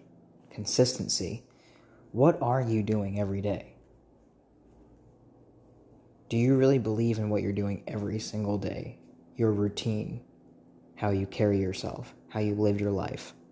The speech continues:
how you simply just wake up? How do you really feel every day?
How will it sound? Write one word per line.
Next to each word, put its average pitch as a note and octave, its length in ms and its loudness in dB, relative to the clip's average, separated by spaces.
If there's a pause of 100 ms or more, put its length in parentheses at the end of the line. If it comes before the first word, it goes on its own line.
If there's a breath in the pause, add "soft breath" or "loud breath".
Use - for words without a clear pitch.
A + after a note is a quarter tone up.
(420)
how A#2 100 0
you G#2+ 80 6
simply A2 360 2
just G2+ 220 -2
wake F#2+ 200 -4
up? - 240 0 (3250)
How - 180 -2
do A#2 60 4
you A#2 140 4
really A#2 240 4
feel C3+ 360 0
every F#2 240 -2
day? - 300 -8